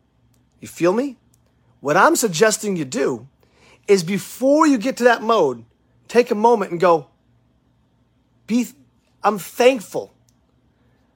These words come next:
that everybody around me is different," because it not only makes them stand out, but it makes you stand out. If everybody was like you, you wouldn't be special.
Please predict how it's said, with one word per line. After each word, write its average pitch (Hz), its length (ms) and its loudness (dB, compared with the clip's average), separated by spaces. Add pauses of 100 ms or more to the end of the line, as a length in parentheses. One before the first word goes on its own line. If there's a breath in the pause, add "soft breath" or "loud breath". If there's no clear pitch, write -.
that 156 180 -6
everybody 190 460 2
around 160 340 0
me 117 220 -12 (640)
is 143 200 -8
different," 127 380 -12 (1000)
because 175 240 -2
it 165 80 -6
not 202 260 2
only 196 300 0
makes 156 260 -6
them 202 220 -2
stand 120 320 -6
out, 101 200 -12 (840)
but 160 100 -2
it 175 40 -2
makes 180 300 -4
you 180 120 -10
stand 131 340 -12
out. - 160 -20 (720 soft breath)
If 175 240 -6
everybody 247 540 2
was 190 200 -2
like 170 300 -2
you, 170 480 -6 (840)
you 143 580 -2 (440)
wouldn't 160 260 -8
be 180 100 -10
special. - 480 -10